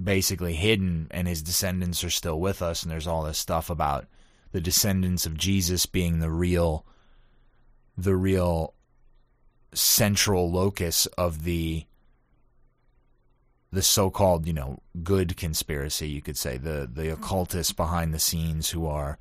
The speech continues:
trying to help the world. Um, that's one conspiracy theory. But what we know, like, from literature and from scholarship is that Mary Magdalene is a symbol of being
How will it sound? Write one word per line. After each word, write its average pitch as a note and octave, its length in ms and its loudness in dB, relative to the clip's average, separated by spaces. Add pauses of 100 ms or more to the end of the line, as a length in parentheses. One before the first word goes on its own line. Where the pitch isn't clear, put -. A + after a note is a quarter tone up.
(480)
trying E2+ 280 0
to D2+ 80 -2
help F#2+ 320 2
the D#2+ 100 -4
world. D2+ 420 -4 (1000)
Um, D#2+ 500 0 (1400)
that's G#2+ 260 4
one G#2 220 2
conspiracy E2 600 -2
theory. D2 300 -4
But F#2+ 300 2 (160)
what C#3+ 180 2
we C#3+ 120 4
know, C3 260 8
like, F#2 220 4 (240)
from F2+ 520 0 (140)
literature G2 600 4
and D2 180 -6
from E2+ 200 -2
scholarship F#2 720 4 (1400)
is F#2+ 220 -2
that G2 260 4
Mary A2 280 4
Magdalene G#2+ 540 4
is F2 100 0
a F2+ 60 -2
symbol F2+ 480 2
of D#2+ 440 -4 (920)
being F2 480 0